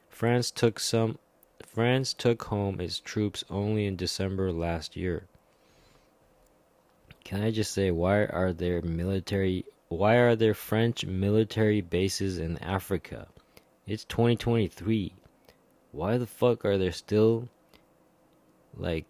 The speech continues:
this is crazy. It's fucking twenty twenty-three, man.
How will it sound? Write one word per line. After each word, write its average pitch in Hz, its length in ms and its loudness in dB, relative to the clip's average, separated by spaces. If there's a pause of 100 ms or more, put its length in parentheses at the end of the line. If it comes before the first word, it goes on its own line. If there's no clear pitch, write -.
(240)
this 120 260 -2
is 131 100 -6
crazy. 123 680 0 (1800)
It's 131 140 -6
fucking 117 400 0
twenty 123 260 2
twenty-three, 131 540 2
man. 101 300 0